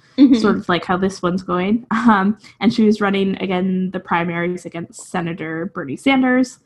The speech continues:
Speaker 2: So Chelsea, of course, appeared on the trail for her mother over the months, um, throughout the states, especially in ones like New Hampshire and Nevada. Um, and then when Sh-, Hillary became the official Democratic nominee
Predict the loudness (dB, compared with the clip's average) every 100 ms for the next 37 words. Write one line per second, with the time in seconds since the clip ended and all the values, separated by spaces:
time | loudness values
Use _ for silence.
0 | _ _ _ _ _ -6 -2 -4 -2 -6
1 | -6 -6 -6 -6 -12 -18 -10 -8 -4 -6
2 | -6 -12 -8 -6 -6 -8 -4 0 0 0
3 | -2 -4 -4 -6 -8 _ -4 0 0 0
4 | -2 0 2 2 0 0 -2 -2 -6 -18
5 | -20 -14 -6 -4 -2 -4 -2 -4 -4 -10
6 | -4 -4 -6 -12 -10 -10 -6 -4 -2 -2
7 | -2 -2 -4 -6 -8 -10 0 0 2 -8
8 | -8 -10 -8 -8 -6 -6 -2 -4 -4 _
9 | _ _ _ _ -6 -4 -4 -4 -6 -8
10 | _ _ _ _ _ _ 2 4 4 2
11 | 0 -4 -2 0 0 0 -4 -6 _ _
12 | _ _ _ _ -16 -12 -12 -14 -14 -2
13 | 2 4 2 0 -2 0 0 -2 0 0
14 | 2 -4 2 2 2 -2 -2 -2 -2 -2
15 | -2 0 -4 -4 -6